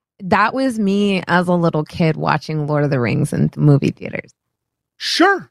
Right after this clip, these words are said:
Speaker 2: Yeah.
Speaker 1: Like, that was, that was, like, my, you know, like, like, you know how people talk about, like, Star Wars came out before I was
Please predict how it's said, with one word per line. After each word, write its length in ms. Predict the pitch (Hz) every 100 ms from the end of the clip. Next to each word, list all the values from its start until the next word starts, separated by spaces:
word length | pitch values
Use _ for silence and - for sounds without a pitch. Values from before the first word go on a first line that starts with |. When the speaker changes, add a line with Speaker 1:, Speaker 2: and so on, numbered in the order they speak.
| -
Speaker 2:
Yeah. 280 | 165 339 403 - _ _ -
Speaker 1:
Like, 200 | 185 170 -
that 240 | 190 185
was, 320 | 208 202 185 180
that 240 | 185 185
was, 240 | 208 190
like, 340 | 196 175 160 _ _ _ _ _ _ _ _ _ _ - 175
my, 640 | 190 196 185 180 175 170 170 -
you 160 | 208
know, 240 | 214 208 240
like, 360 | 233 185 - - 208
like, 200 | 196 240
you 80 |
know 80 | 277
how 180 | 320 320
people 300 | 214 262 220
talk 260 | 240 220 202
about, 300 | 196 185 175
like, 180 | 175 -
Star 260 | - 226
Wars 200 | 254 226
came 240 | - 208 170
out 220 | 160 -
before 260 | 165 - 151
I 80 | 139
was 220 | 131